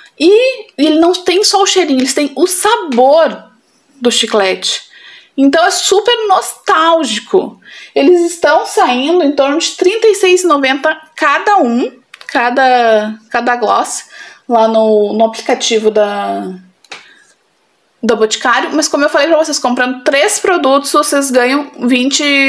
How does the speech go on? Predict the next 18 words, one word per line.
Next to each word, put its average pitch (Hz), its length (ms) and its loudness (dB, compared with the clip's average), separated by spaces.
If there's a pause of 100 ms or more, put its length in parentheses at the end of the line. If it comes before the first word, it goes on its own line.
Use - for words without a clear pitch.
(120)
por 277 100 -8
cento 269 340 -2
de 254 580 0
desconto. 220 500 -6 (340)
Eles 339 200 0
lançaram 330 400 2
também, 311 200 0
eu 339 60 0
vou 320 100 2
deixar 285 240 0
a - 20 -6
fotinho 254 440 -2
aqui 202 220 -4
no, 214 320 -2 (120)
no 202 180 -6
card, 262 580 -2 (380)
eles 254 220 0
lan-, 285 200 2